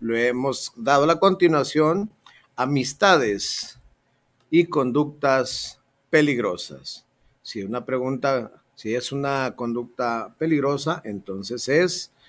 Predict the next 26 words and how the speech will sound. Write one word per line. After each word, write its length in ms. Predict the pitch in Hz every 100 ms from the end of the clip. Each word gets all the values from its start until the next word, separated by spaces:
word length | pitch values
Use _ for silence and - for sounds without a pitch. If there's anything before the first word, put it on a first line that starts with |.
| _
negativa, 960 | 127 135 151 147 139 - 135 123 104 85 -
es 220 | 123 120
nociva, 520 | 135 127 170 165 127
y 40 |
hay 80 | 123
que 120 | 127
decirle 680 | 139 127 156 156 165 165 165 _ _ -
adiós, 460 | 113 113 120 110
bye. 400 | 87 80 71 76 _ - - _ _ _
Soy 520 | - 196 208 190 - _
criminólogo, 800 | 208 214 175 180 190 196 220 160
soy 300 | - 143 147
el 140 | 127
profesor 520 | - 208 180 151 175 170
Mesa, 600 | 170 165 180 190 196 139
a 120 | 143
través 320 | 151 180 240 240
de 60 |
los 140 | 196 170
micrófonos 920 | 165 165 190 190 160 147 147 143 131
de 80 | 127
guanatos 600 | 127 131 156 156 139 -
F 300 | 131 131 135
M 220 | 127 123
punto 420 | 117 120 117 123
net, 300 | 131 160 165